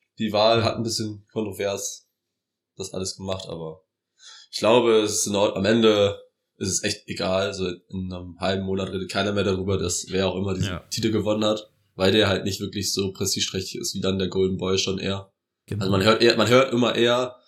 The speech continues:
Speaker 1: der, der hat den Golden Boy gewonnen, als der hat, der hat den, wer ist der Titel, der Copa?
Speaker 2: Copa.
Speaker 1: Den Copa gewonnen. Ich glaub,
Speaker 2: Aber
Speaker 1: ich
Speaker 2: die gibt's
Speaker 1: könnt
Speaker 2: ja erst seit letztes Jahr so in der Form, oder?
Speaker 1: Ach so, ich wollte gerade sagen, ich kann dir jetzt keine
Speaker 2: Oder?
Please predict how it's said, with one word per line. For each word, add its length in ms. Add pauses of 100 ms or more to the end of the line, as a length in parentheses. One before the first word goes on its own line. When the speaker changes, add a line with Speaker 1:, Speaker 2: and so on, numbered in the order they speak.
(160)
Speaker 1:
der, 180
der 180
hat 80
den 100
Golden 200
Boy 180
gewonnen, 220
als 180
der 180
hat, 140
der 140
hat 140
den, 340 (120)
wer 100
ist 100
der 80 (200)
Titel, 220
der 120
Copa? 420 (220)
Speaker 2:
Copa. 300 (440)
Speaker 1:
Den 120
Copa 240
gewonnen. 400 (200)
Ich 60
glaub, 280
Speaker 2:
Aber 160
Speaker 1:
ich 60
Speaker 2:
die 60
gibt's 100
Speaker 1:
könnt 100
Speaker 2:
ja 60
erst 120
seit 120
letztes 320
Jahr 100
so 120
in 80
der 120
Form, 280
oder? 240
Speaker 1:
Ach 60
so, 200
ich 80
wollte 120
gerade 160
sagen, 180
ich 80
kann 140
dir 60
jetzt 140
keine 220
Speaker 2:
Oder? 240